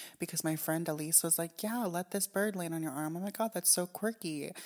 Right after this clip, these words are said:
I know before we came in here, you were scared that the bird's gonna bite you, but look, it's not biting you." And then it bites you, and then it bleeds, and she's just standing there laughing at you because the inevitable happened.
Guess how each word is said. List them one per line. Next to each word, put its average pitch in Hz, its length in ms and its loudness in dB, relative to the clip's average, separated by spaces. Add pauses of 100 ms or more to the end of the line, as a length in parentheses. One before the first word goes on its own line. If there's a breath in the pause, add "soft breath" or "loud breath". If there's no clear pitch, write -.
(240 loud breath)
I 190 100 0
know 202 200 0
before 170 400 0
we 165 80 -2
came 175 240 -4
in 208 80 -2
here, 175 160 -2
you 151 140 -6
were 160 120 -8
scared 202 360 -2
that 180 100 -14
the 170 80 -2
bird's 196 240 -2
gonna 170 180 -2
bite 220 200 -6
you, 175 120 -4
but 175 240 -4
look, 226 160 -2
it's 170 180 -2
not 160 260 -2
biting 190 340 4
you." 139 140 0
And 151 180 0
then 147 80 0
it 143 120 -4 (100)
bites 151 400 2
you, 175 400 -4
and 160 160 0
then 151 100 0
it - 160 -10
bleeds, 151 540 -4
and 151 120 -6
she's 156 280 -4
just - 260 2
standing 147 440 -2
there 143 200 -4
laughing 135 480 -4
at 147 100 -8
you 147 220 -4
because 147 360 -8
the 147 180 -8
inevitable 131 580 -6
happened. 156 640 -6